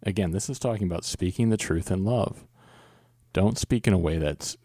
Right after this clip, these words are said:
corrupt. It's corrupt communication. But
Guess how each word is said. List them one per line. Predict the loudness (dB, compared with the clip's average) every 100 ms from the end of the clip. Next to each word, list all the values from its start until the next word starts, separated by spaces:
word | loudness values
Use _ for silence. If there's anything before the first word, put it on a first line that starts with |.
| -20 -12
corrupt. | -4 0 2 0 -2
It's | -8
corrupt | -2 -2 -2
communication. | -4 -4 -4 -2 -2 -2 -2 -4 -4 -8 _ _ _ -20 -20 -20 -20 -20 _ _
But | 2 4 6 2